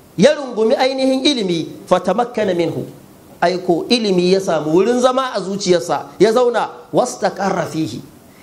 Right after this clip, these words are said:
Ya tabbata a zuciyar nan. Waja'ala hammahul akbar at-tadallu'a min kitabillahi. Ya sanya baya da wani himma mafi girma a gabansa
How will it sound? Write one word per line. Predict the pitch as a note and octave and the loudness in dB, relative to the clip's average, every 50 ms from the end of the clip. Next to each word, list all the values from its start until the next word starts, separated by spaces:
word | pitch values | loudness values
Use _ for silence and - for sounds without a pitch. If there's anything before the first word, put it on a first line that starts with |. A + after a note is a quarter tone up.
| - - | -4 2
Ya | E3 B3 C#4+ | 2 2 2
tabbata | C#4 - C4 G#3+ F3 - - - - - - | 2 -2 -4 -4 -2 0 0 0 0 -2 -4
a | - F#3 | -6 -6
zuciyar | E3+ F#3 G#3+ G#3 G3+ G3 F#3 F3 D#3+ | -6 -4 -6 -4 0 2 2 2 2
nan. | C#3 B2+ - - - - - - - - - - - - - - - - - - - - - - - - - | 0 -6 -10 -14 -16 -20 -20 -20 -20 -20 -20 -20 -20 -20 -20 -20 -20 -20 -20 -20 -20 -20 -20 -20 -20 -8 2
Waja'ala | - A3+ D#4+ D#4 D#4 C4+ D4 C#4 C#4 B3 | 2 4 4 4 0 -2 -2 -2 -2 -2
hammahul | G#3 G#3 B3+ C#4+ D4 C4+ A#3+ F3+ G3+ G#3 G#3 - - | -2 -2 -2 -2 -2 -4 -2 -2 -2 -2 -2 -2 -4
akbar | - - G#3 - - D3 - - - - - | -4 -4 -4 -6 -6 -6 -6 -10 -14 -8 -4
at-tadallu'a | E3 D#3+ D#3+ - - E3 D#3+ D#3 A#3 C4 A#3+ G#3 A3 A3+ - A3 F#3+ D#3+ - - - - - | -4 -4 -4 -4 -4 -4 0 2 2 2 2 2 0 0 0 0 -2 -4 -6 -10 -18 -10 -2
min | D3+ F#3 A#3 A#3 - - | 0 0 0 0 -2 -6
kitabillahi. | - - F3 - - F#3+ G3+ G3+ F#3+ F3 F3 D#3+ D3 D3 D#3 D#3+ D3+ - - - C3+ - - - - - - - - - - - - - - - - - - - - - - | -4 -4 -4 -2 0 0 0 0 2 0 0 0 2 2 2 0 0 -2 -8 -10 -12 -14 -18 -20 -20 -20 -20 -20 -20 -20 -20 -20 -20 -20 -20 -20 -20 -20 -20 -20 -18 -4 0
Ya | G#3 B3+ C4 | 2 2 2
sanya | - E4 E4+ C4+ B3+ A3+ G#3 | 2 -2 -2 0 0 -2 0
baya | F#3 C#4+ D4 C4+ B3 B3 C4 B3+ | 2 0 2 2 0 0 -2 -2
da | A3 A#3 A3 | -2 -2 0
wani | A3 A3+ A#3 A3+ G3 | 0 0 0 0 0
himma | - A#3+ D#4 D#4+ E4 E4 D#4 C4+ F#3 - - - - - - - - - - - - | 2 0 0 0 2 2 2 2 2 -4 -8 -14 -20 -20 -20 -20 -20 -20 -20 -12 -2
mafi | E3 - B3+ - - A#3+ G#3+ G3 F3+ | 0 0 0 2 0 0 0 0 0
girma | D#3 A#3+ B3 B3 B3 A#3+ B3 B3+ B3+ B3+ B3+ A3 B3 | 0 0 2 2 2 2 2 2 2 0 0 0 -2
a | G#3+ F#3 | -2 -2
gabansa | F3+ F3 E3+ F3+ G3 G#3 G#3 G3 G#3 F#3+ E3 B2 - | -2 0 0 2 2 0 0 0 0 0 0 -2 -6